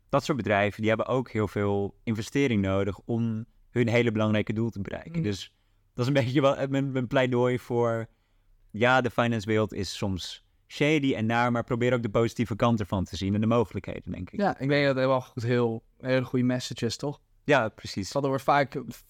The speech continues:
Speaker 2: vervelend op neergekeken, maar weet je wel, het kan veranderd worden. En ik denk dat dat ook wel echt,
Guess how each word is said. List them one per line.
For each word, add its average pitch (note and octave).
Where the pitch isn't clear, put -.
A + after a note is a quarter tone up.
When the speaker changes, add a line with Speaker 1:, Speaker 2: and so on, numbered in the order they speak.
Speaker 2:
vervelend D3+
op B2+
neergekeken, D3+
maar A2
weet B2
je C#3+
wel, C3
het B2+
kan E3+
veranderd C3
worden. A2+
En A#2+
ik A#2+
denk C#3+
dat C3+
dat C3+
ook B2+
wel C3
echt, -